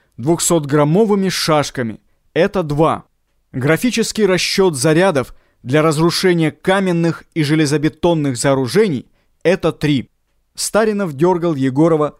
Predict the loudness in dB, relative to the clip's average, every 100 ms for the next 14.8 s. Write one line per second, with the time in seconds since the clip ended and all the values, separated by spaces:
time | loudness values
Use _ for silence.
0 | _ -4 -2 -2 -4 -6 _ _ _ _
1 | -8 -4 -2 -2 -2 -2 -2 -6 -6 -2
2 | -2 -2 -2 -2 -2 -8 -20 _ _ _
3 | -4 -2 0 -2 -2 -2 -2 -4 -4 -4
4 | -2 0 0 -2 -8 _ _ _ _ -4
5 | 0 2 0 -2 -2 0 -2 0 0 0
6 | -4 -10 _ _ _ -6 0 2 2 0
7 | -4 -4 -2 0 2 2 0 _ _ -12
8 | -2 -2 -2 0 0 0 -8 _ _ _
9 | -2 0 0 -2 -4 -4 -2 2 2 0
10 | -12 _ _ -2 0 0 -2 -6 -6 -4
11 | -2 -2 -4 -4 0 0 0 -8 _ _
12 | -6 -2 2 2 0 0 0 2 2 0
13 | -4 -10 _ _ _ -2 2 4 2 2
14 | 0 0 0 2 2 2 -2